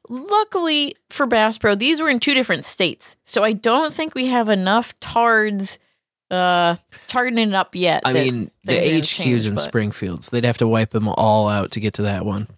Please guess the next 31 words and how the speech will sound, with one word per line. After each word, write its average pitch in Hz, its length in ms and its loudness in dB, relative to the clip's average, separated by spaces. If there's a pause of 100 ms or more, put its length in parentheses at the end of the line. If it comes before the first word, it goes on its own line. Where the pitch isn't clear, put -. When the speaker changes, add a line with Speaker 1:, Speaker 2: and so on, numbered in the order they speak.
Speaker 2:
So 214 100 2
Speaker 1:
Yeah, 196 200 4 (480)
yeah. - 220 -10 (160)
Speaker 2:
I 117 80 -4
think 113 200 -2
we're 101 200 -2
okay. 104 340 -2 (200)
Speaker 1:
We're 180 120 0
good 170 320 -2
here 151 200 -2
in 151 80 0
the 156 80 -6
Show 185 240 0
Me 170 140 -2
State. 180 280 0
We'll 165 140 2
show 320 280 0
you 311 200 0
how 277 200 2
it's 247 180 -4
done. 175 320 -2 (140)
Speaker 2:
Come 175 140 2
on, 147 200 2
Florida 135 320 2
Bama. 139 540 2 (200)
<laughs> 165 240 -2 (560)
Speaker 1:
Uh, 233 200 0
Speaker 2:
Get 214 180 4
your 165 80 4
shit 151 260 0
together. 110 480 -2